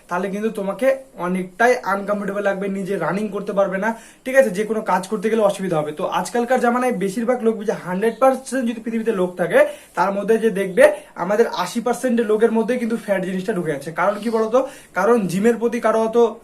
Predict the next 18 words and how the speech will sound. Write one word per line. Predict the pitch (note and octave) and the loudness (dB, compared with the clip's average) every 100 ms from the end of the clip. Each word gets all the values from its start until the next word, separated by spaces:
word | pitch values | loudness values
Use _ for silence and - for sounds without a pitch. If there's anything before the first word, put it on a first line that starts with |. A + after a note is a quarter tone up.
| F#3 | -4
গুরুত্ব | G#3+ - A3 | -2 -2 0
নেই, | A#3 F#3+ | 0 2
বডির | F#3 F#3+ A3+ | 4 4 0
প্রতি | A#3 A3+ | -2 0
কারো | A3+ A3+ | 2 2
অত | A3 G#3+ - - - | 2 -2 -4 -16 -10
কোনো | F3+ F#3 E3+ | -6 -4 -2
গুরুত্ব | A3+ - A#3+ | -2 2 4
নেই, | A#3 D4 - - | 4 0 -4 -8
যার | E3+ F#3 G#3 | 0 0 2
ফলে | A3+ A3 | 0 0
কিন্তু | A3+ | -2
খাওয়া | A3+ - G3 | -2 2 4
দাওয়া | G#3 A3+ F#3 | 6 4 2
যেটা | G#3 G#3+ | 2 0
ইচ্ছা | G#3 A3+ | 0 -4
সেটা | G3 G#3 | -4 -2
খায়, | G#3+ G#3 B3+ | 0 2 0